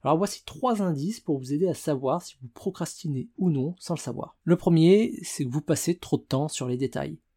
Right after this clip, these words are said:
Vous êtes perfectionniste, vous vous tenez à ce que tout soit parfait, alors vous corrigez sans cesse des détails, quitte à repousser la publication d'un article, le lancement d'un produit ou d'un service,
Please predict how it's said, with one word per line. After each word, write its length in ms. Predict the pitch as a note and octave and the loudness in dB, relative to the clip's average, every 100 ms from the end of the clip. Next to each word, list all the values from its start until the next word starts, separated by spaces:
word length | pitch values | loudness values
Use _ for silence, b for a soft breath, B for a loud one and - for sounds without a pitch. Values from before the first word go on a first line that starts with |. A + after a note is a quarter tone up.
| _ | _
Vous 140 | C3 B2+ | -4 -4
êtes 140 | A#2+ | -2
perfectionniste, 760 | B2+ - - - D#3 A#3+ A#3+ B3 A#3+ | -4 -4 -8 -2 4 4 2 -8 -6
vous 100 | C#3 | -10
vous 160 | A#2 B2+ | -8 -6
tenez 300 | - C#3+ D3 | -2 -2 -2
à 60 | |
ce 100 | B2 | -4
que 80 | - | -6
tout 260 | A#2 - G3 | -6 -2 -2
soit 240 | - C#3 | -2 -4
parfait, 360 | D#3+ - C3 - - | -4 -6 -8 -10 -8
alors 220 | C3 B2 | -4 -4
vous 140 | A#2 - | -6 -4
corrigez 440 | B3+ F3 A#2 C3 | 2 2 2 -2
sans 200 | D3+ D#3+ | -2 -6
cesse 320 | C3+ C3+ C#3+ | -6 -6 -4
des 100 | C3+ | -2
détails, 440 | B2+ A#2+ A2+ B2+ D3 - | -2 -2 -4 -6 -8 -16
quitte 160 | - | -12
à 40 | G#2+ | -10
repousser 600 | - - F3+ G#3 F3 E3 | -10 -8 -6 -4 -4 -4
la 80 | B2 | -4
publication 640 | - E3+ D#3+ - C#3+ D3+ | -4 -6 -4 -6 -6 -4
d'un 140 | C#3 | -4
article, 420 | B2 - E3 - _ _ _ | -4 -4 -6 -6 _ _ _
le 100 | B2+ | -4
lancement 320 | A#2+ C3 F#3 F3 | -2 -2 0 0
d'un 100 | C#3 | 0
produit 480 | C3+ B2 C#3 G3+ - | 0 -2 -2 -4 -2
ou 100 | F#3+ | 0
d'un 140 | D#3 | 0
service, 480 | - A#2 A2 D3+ - | -2 -6 -6 -8 -12